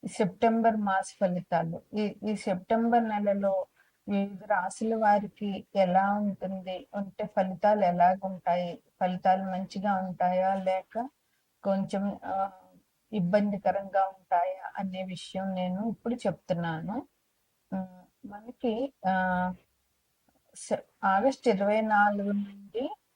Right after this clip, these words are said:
సెప్టెంబర్ ఇరవై ఒకటి వరకు, ఆ, భాద్రపద మాసం మొదలైంది. భాద్రపద మాసంలో మనకి ముఖ్యంగా వచ్చే పండుగ ఏంటంటే వినాయక చవితి.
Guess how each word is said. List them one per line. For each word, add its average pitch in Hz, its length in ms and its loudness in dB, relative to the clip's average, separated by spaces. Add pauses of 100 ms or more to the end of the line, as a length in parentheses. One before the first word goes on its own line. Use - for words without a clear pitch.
(220)
సెప్టెంబర్ 214 680 -2
ఇరవై 196 320 2
ఒకటి 190 300 -2
వరకు, 190 540 0 (520)
ఆ, 185 400 -2 (340)
భాద్రపద 202 640 -18
మాసం 202 520 -12 (320)
మొదలైంది. 175 840 0 (500)
భాద్రపద 214 520 4
మాసంలో 208 800 2 (580)
మనకి 208 400 0
ముఖ్యంగా 208 680 2
వచ్చే 202 300 -4
పండుగ 185 460 -2
ఏంటంటే 180 720 -4
వినాయక 185 460 -2 (200)
చవితి. 170 380 -8